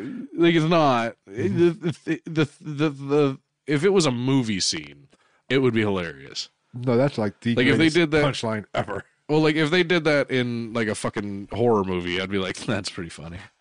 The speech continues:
Speaker 1: But it's just like fucking, we watched, um, what was that movie? I,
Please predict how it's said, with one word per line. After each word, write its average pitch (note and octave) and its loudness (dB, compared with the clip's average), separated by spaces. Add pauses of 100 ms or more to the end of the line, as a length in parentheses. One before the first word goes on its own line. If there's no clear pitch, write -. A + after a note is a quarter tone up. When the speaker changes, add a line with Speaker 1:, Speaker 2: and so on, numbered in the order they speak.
(640)
Speaker 1:
But G3+ 4
it's G#3 2
just A#3 2
like A3 0
fucking, F#3+ -2
we F#3 2
watched, F#3+ 0
um, C#3 2 (500)
what F#3 6
was F3+ 6
that D3 2
movie? A#2+ 4
I, G#2+ 2